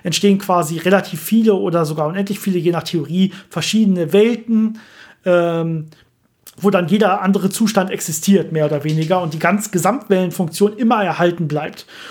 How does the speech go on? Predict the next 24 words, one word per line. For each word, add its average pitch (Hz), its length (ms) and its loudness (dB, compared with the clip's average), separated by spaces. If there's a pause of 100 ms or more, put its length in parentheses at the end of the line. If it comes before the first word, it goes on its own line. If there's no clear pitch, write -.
(100)
Und 175 200 -2
diese 233 220 2
Art 262 200 2
von 262 140 -4
Interpretation 247 760 -2
ist - 180 -6
mathematisch 196 600 2
exakt 233 380 -2
dasselbe. 185 560 2 (280)
Das 190 120 -4
heißt, 202 160 0
ich 202 80 -8
kann 226 160 0
experimentell 214 580 2
gar 202 160 2
nicht 208 100 -2
unterscheiden, 175 560 0
stimmt 196 260 0
das - 100 -4
eine 185 180 -2
oder 165 60 0
stimmt 170 160 -8
das - 180 -12
andere. 196 360 -2